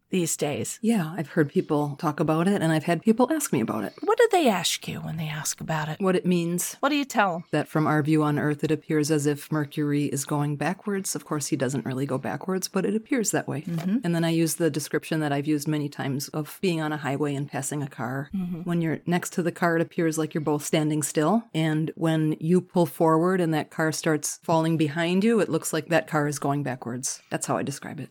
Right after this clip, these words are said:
Speaker 1: Yeah, it's a good description of it. And all kinds of things get blamed on Mercury going retrograde. Basically, anything that can get blamed on Mercury retrograde will get blamed on it.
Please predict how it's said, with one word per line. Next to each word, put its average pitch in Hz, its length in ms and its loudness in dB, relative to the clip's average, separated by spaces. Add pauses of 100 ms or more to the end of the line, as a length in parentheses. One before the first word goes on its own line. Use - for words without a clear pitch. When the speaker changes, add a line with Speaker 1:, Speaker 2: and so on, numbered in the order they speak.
(100)
Speaker 1:
Yeah, 330 280 0 (160)
it's 269 160 -2
a 370 60 2
good 381 160 2
description 311 600 2
of 170 160 2
it. 160 240 -2
And 254 300 6 (280)
all 254 180 6
kinds 277 340 4
of 226 80 4
things 240 320 4
get - 280 0
blamed 185 600 0 (100)
on 175 180 -2
Mercury 160 540 -2
going 156 360 0
retrograde. - 560 -4
Basically, 170 640 0
anything 214 680 6
that 175 180 0
can 214 400 6
get 190 180 4
blamed 160 540 2 (100)
on 175 220 2
Mercury - 540 -4
retrograde - 580 -4
will 170 240 4
get 147 200 -2
blamed 110 320 0
on 82 180 -4
it. 78 160 -8